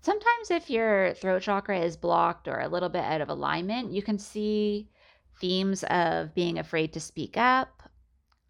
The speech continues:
either lying or hiding the truth, sometimes holding back information because of fear of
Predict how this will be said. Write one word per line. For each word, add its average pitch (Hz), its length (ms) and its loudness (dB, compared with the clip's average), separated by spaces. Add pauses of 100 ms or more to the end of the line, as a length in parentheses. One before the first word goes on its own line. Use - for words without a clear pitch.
either 170 320 0
lying 233 640 -2
or 170 180 0
hiding 196 540 -4
the 160 80 -4
truth, 202 720 -4 (480)
sometimes 240 420 -2
holding 208 340 2
back 180 280 2
information 180 800 -4
because 190 300 -4
of 165 220 -8
fear 175 340 -2
of 165 440 2